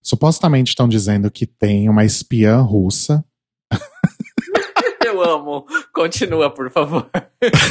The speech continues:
Speaker 2: <laughs>
Speaker 1: Ai, pior que eu não sei a história toda, mas basicamente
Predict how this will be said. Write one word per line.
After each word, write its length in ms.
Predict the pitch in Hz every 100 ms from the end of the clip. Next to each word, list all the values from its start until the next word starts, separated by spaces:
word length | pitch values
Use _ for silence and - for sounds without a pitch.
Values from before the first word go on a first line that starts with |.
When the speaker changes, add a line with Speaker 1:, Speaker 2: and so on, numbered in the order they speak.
| 233 - -
Speaker 2:
<laughs> 840 | 262 - 151 - _ _ _ _ _
Speaker 1:
Ai, 240 | 139 156 151
pior 180 | 151
que 80 | 143
eu 40 | 147
não 120 | 135
sei 160 | -
a 40 | 151
história 380 | - 135 117 113
toda, 280 | 98 98
mas 180 | 107 117
basicamente 880 | 117 131 - 135 104 87 90 -